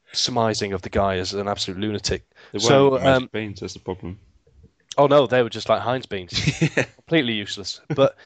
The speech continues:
Speaker 1: um, yeah, so that guy's gone to Millwall.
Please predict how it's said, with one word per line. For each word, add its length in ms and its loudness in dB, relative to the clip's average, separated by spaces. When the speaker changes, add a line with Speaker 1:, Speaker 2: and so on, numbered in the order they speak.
Speaker 1:
um, 420 2
yeah, 180 4
so 460 0
that 180 -4
guy's 220 -2
gone 180 -8
to 340 -4
Millwall. 440 -4